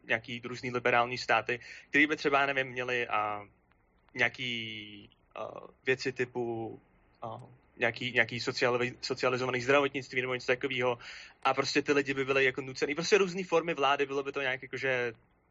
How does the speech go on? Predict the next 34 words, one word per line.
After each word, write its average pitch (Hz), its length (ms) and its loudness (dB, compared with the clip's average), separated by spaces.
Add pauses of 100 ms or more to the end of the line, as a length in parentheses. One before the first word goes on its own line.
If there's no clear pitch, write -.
(160)
diverzní 135 520 0
a 127 60 0
ty 131 100 -8
lidi 127 200 -6
by 127 80 -6
byly 127 160 -2
třeba 127 220 0
v - 40 -10
tom 131 140 -2
jednom 123 200 -4
státě 127 300 2
jako 131 160 -6
nucený 127 360 -6
platit - 400 -2 (360)
daně, 135 440 4
a, 113 320 0
aby 117 500 2
jako 117 180 -6
financovali 123 480 -2
to 127 80 -4
zdravotnictví 127 760 2
a 120 60 4
pak 120 160 -2
by 127 80 -4
třeba 127 220 0
nějaký 123 440 2 (260)
víc 139 280 -2
svobodnější, 135 600 0
minarchistický 135 680 -2
stát 123 360 2
jako 131 300 -6
na 135 120 -8
ně 127 200 -4 (960)
jak 127 120 2